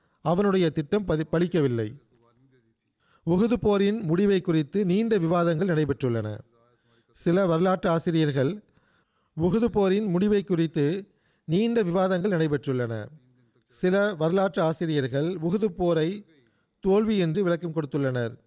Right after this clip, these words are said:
அதாவது முஸ்லிம்களுக்கான தோல்வி என்று. சிலர் இதை வெற்றி என்று கூறுவதில் இருந்து பொதுவாக தவிர்ந்து கொள்கின்றனர். இரண்டுக்கும் இடைப்பட்டதாக தமது கருத்தை வைக்கின்றனர்.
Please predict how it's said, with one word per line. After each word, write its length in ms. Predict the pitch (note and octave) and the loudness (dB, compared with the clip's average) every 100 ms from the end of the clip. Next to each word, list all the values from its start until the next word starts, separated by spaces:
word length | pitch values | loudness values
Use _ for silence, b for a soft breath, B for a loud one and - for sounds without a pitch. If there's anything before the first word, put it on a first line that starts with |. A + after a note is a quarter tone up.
| _ _ _ - | _ _ _ -6
அதாவது 320 | D#3 E3 E3 G3 | 0 2 2 0
முஸ்லிம்களுக்கான 720 | E3 A3+ G#3+ G3 E3+ E3 D3 | -2 -2 0 0 0 0 0
தோல்வி 320 | B2 D3 D3 C#3 | 0 0 0 -2
என்று. 280 | C3 C3+ C3+ E3 _ _ _ _ _ - | -2 -4 -6 -10 _ _ _ _ _ -10
சிலர் 340 | - G#3+ A3+ | -2 2 2
இதை 220 | G3+ F#3 F#3+ | 2 0 0
வெற்றி 300 | E3 - A#3 | 0 0 -2
என்று 220 | G3 F#3 | 0 -2
கூறுவதில் 460 | E3 G3+ G3 F#3 E3+ | -2 0 2 2 0
இருந்து 300 | E3 E3 D#3+ F#3+ | 0 0 0 -2
பொதுவாக 480 | F3+ F3+ G3 F3 G3 | -2 0 2 2 0
தவிர்ந்து 340 | D#3+ E3 G3+ | 0 0 0
கொள்கின்றனர். 580 | F3 C#3+ C#3+ B2+ A#2 G#2 - _ _ _ _ b b b | 0 0 -2 -4 -4 -8 -12 _ _ _ _ b b b
இரண்டுக்கும் 540 | E3 G3 A3 A3 A3+ F#3 | 0 2 2 -2 0 0
இடைப்பட்டதாக 720 | F#3+ F3 E3+ F#3 F#3 F3 G3 | 0 0 -2 0 0 0 -2
தமது 220 | F3 E3 | -2 0
கருத்தை 320 | D#3 D#3+ G3 | -2 -2 0
வைக்கின்றனர். 640 | E3+ D3 C3+ B2 A#2+ G#2+ | 0 0 -2 -4 -4 -6